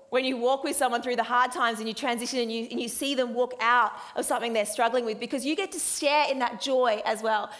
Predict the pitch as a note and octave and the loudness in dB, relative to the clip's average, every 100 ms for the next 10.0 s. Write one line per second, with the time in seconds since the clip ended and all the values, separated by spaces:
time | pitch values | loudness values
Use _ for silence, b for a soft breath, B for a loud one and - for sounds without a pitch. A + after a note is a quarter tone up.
0 | B C4+ C4 D4+ C4 B3 B3 D#4 F4 - | B 0 0 -2 -4 -6 -2 2 2 0
1 | C4+ B3+ B3+ B3 B3+ C4 B3 A#3+ - - | -4 0 0 2 0 0 -4 -4 -4 0
2 | C4 C#4 C4+ A#3+ C#4+ G#3 A#3 B3 A3+ - | 2 4 2 0 -4 -2 0 2 0 -2
3 | B B B3+ B3 - C4+ B3 B3+ - A3 | B B -2 -2 -4 0 0 0 2 4
4 | A3+ A3+ - A#3+ A3 A#3+ A3+ G3+ - A3+ | 4 0 -2 -2 -2 -2 -4 -4 -10 -10
5 | A#3 A3+ A3+ C4+ C4 B3 B B3 G#3+ A#3+ | -8 -6 -4 -2 -2 -6 B -6 -4 2
6 | C#4 C#4 C4+ G#3 G#3 G3+ G#3 _ _ _ | 0 0 -8 -4 -6 -6 -16 _ _ _
7 | _ _ _ _ _ B B B B B | _ _ _ _ _ B B B B B
8 | B D4+ D4+ D4+ D4 D#4 C4 A#3 B3+ A#3 | B -2 0 2 2 4 2 2 0 0
9 | B3+ A3+ A#3+ A#3+ C4+ C4+ B3+ A#3+ A3 | 0 0 0 -2 -2 -4 -2 0 0